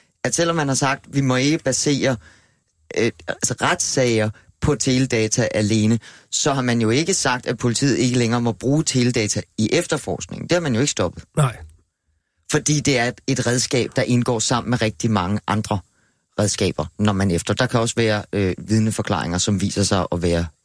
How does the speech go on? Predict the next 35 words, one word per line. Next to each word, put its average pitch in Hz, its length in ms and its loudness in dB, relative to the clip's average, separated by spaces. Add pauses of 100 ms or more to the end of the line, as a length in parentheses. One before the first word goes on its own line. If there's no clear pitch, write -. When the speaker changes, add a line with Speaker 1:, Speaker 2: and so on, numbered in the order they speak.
(140)
Speaker 1:
løgn, - 380 -2
ikke? 151 140 0 (160)
Speaker 2:
Jo. 135 200 2 (220)
<clears throat> - 920 -2
Speaker 1:
Så 151 60 2
det 170 140 0
gør 139 120 0
man 127 140 -2
stadigvæk. - 540 -4 (1500)
Og 151 100 0
så 202 200 0 (100)
er 170 120 2
der 170 80 0
jo 160 100 -4
også 160 180 -2
historier 165 380 0
om, 151 220 -6
at 143 120 -4
politiet 151 420 2
er 135 60 0
blevet, 147 240 -2
Rigspolitiet 156 380 0
er 147 40 -4
blevet 147 160 2
advaret. 147 500 -2 (240)
Der 151 80 0
har 139 100 0
været 131 220 0
flere 156 220 0
kredse, 117 420 0
som 120 180 0
har 113 120 2
sagt, 113 440 -2
"Vi 143 40 4
har 175 120 2